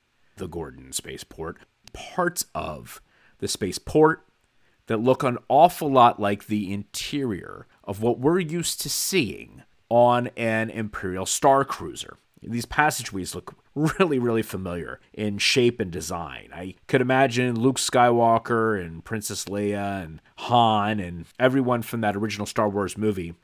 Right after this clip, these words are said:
moving around this spaceport facility, figuring they're on the Death Star. So what's great is the visual beats are there by the art team to make this most enjoyable. The crew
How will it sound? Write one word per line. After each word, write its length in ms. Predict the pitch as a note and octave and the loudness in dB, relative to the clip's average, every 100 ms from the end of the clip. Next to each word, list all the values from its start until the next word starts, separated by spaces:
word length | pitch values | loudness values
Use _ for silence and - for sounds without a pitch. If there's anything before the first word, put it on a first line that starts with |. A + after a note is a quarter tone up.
| _ | _
moving 460 | A2 B2+ D3+ C3+ C3 | 0 4 6 4 2
around 640 | A2 A2 A#2 A2 G2+ F#2 - _ _ - | 0 0 2 0 -2 -8 -14 _ _ -6
this 220 | A2 G2 | -4 -4
spaceport 580 | - G#2+ G#2 - G#2 F2+ | -2 -2 -2 -4 -4 -4
facility, 680 | - - G2 F#2 D2 C2+ - - _ _ | -8 -6 -6 -8 -10 -14 -18 -20 _ _
figuring 480 | - - C#3 A#2 G#2+ | -18 4 4 4 0
they're 300 | G2 F#2 F#2 | -2 -2 -4
on 160 | F2 | -6
the 80 | F2 | -6
Death 200 | A2+ G#2+ | -6 -4
Star. 360 | - - - - | -6 -8 -14 -12
So 320 | - B2+ G#2 - | 2 4 4 4
what's 240 | C3+ - | 4 4
great 480 | - C#3 D#3 D3 - | 2 4 6 4 0
is 640 | A#2 A2+ A2 G#2+ G#2 - - | -2 0 0 0 -4 -8 -12
the 600 | G#2 G#2+ G#2 G2+ G2 F#2+ _ _ - | -6 -4 -2 -4 -8 -12 _ _ -16
visual 440 | G2 D3 C#3 A#2 | 2 2 4 0
beats 600 | G2+ - B2+ - - - - _ _ | 0 -2 -2 -2 -6 -6 -8 _ _
are 160 | A2 G#2 | 0 0
there 240 | G#2+ G2+ | 0 -2
by 120 | F2+ F2+ | -2 -6
the 140 | F2+ | -4
art 180 | F2+ - | -6 -6
team 280 | - G#2 _ _ _ _ _ | -16 -18 _ _ _ _ _
to 180 | - F2+ | -10 -10
make 280 | E2+ F#2 F2 | -8 -10 -10
this 260 | F2 - | -12 -10
most 260 | F#2+ F2 - | -10 -12 -12
enjoyable. 520 | D#2 D#2 D#2 - - _ _ _ | -12 -12 -12 -14 -20 _ _ _
The 580 | A2 B2 B2 B2 A#2 - _ _ | -2 2 4 2 -2 -8 _ _
crew 600 | - F3 E3+ A2 D#2 - | -8 2 4 4 0 -12